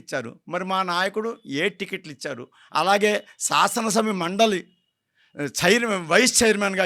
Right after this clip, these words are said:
ఇచ్చారు. అలాగే వ-, మన వైస్ ఉప ముఖ్యమంత్రులుగా ఇచ్చారు. ఇన్ని లబ్ధి చేకూరుస్తున్న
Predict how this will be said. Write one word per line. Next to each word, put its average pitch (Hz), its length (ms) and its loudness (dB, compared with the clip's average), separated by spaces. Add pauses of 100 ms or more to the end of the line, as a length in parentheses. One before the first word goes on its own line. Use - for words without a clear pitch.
ఇచ్చారు. 127 320 -4 (360)
అలాగే 220 360 6
వ-, 170 100 -2 (300)
మన 208 120 6 (140)
వైస్ 233 340 6 (640)
ఉప 175 160 2 (140)
ముఖ్యమంత్రులుగా 233 680 0 (100)
ఇచ్చారు. 151 360 -2 (340)
ఇన్ని 208 300 0 (460)
లబ్ధి 170 340 0
చేకూరుస్తున్న 214 600 0